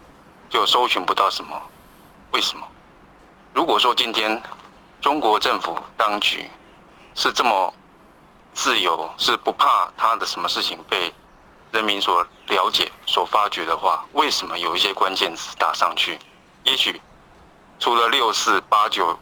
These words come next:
以外，“七五”也是一个禁忌，可能你打上去，在你们的网络上也查不到任何的资料。我想说，中国政府、中国共产党在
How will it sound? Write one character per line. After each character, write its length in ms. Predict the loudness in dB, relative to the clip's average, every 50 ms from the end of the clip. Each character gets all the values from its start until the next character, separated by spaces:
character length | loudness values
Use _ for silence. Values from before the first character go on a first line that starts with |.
| -12 -20 -20 -20 -20 -20 -16 -16
以 140 | -12 -10 -4
外 240 | 0 2 2 2 0 -4 -14 -20 -20 -20 -20 -20 -4
，“七 320 | 0 0 2 2 2 0 0
五” 200 | 0 -2 -4 -6 -12 _ -8
也 100 | -6 -6
是 180 | -4 -2 -2 -2
一 120 | 0 0
个 160 | 0 0 0
禁 280 | 0 0 -2 -2 -2 -4
忌， 260 | -4 -4 -4 -4 -8 -12 -20 -20 -20 -20 _ -20 _ _ -20 -20 -20 -20 -20 -20 -20 -20 -20 -20 -20 _ _
可 120 | -6 -4 0
能 260 | 0 2 2 0 -2 -4 -6
你 200 | -4 -2 -2 0
打 160 | 2 0 0
上 180 | 2 0 0 2
去， 260 | 0 0 0 -2 -4 -6 -12 -20 _ _ -20 -6
在 260 | -2 0 0 0 0 -2
你 100 | -4 -4
们 80 | 0 0 2
的 80 | 2 2
网 140 | 2 0 0 0
络 120 | 0 2
上 200 | 2 0 0 0
也 80 | -2 -2
查 180 | 0 0 0 0
不 100 | 0 0
到 160 | 2 2 2
任 180 | 0 0 0 0
何 120 | -2 -2
的 120 | -2 -4 -6
资 260 | -6 -8 -8 -8 -8
料。 220 | -6 -6 -8 -10 _ _ _ _ _ _ _ _ _ _ _ _ _ _ _ _ _ _ -4 0
我 160 | 2 2 4
想 180 | 4 2 2 2
说， 180 | 2 2 0 2
中 200 | 2 0 2 2
国 160 | 2 0 2
政 200 | 2 2 0 0
府、 80 | -2 -8 -16 -18 -20 -20 -20 -20 -20 -20 -20 _ _ _ _ _ -20 -20 -20 _ _ _ _ _ _ _ _ -20 _ _ -2
中 140 | -2 2
国 100 | 2 2
共 160 | 4 2 2 2
产 140 | 0 0
党 180 | 0 0 0 0
在 180 | 0 0 0